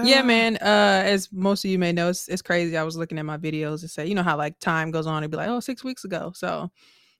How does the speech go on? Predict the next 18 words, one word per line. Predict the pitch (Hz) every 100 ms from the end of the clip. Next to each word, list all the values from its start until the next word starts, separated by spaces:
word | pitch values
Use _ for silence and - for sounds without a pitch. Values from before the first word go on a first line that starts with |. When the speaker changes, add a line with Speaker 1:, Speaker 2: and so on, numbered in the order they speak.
| - 196
Speaker 1:
um, | 185 180 170 160 196
really, | 240 247 233 226 214
maybe | 170 226 233 214 175 -
the | 185
middle | 180 175
of |
this | 170 -
month, | 175 165
it'll | 165
be | 165 160
about | 160 151 170 -
two | 190
months | 175 165 175
since | 175 170
I've | 160 160
been | 156 156
to | 160
Japan. | 165 - 165 170 165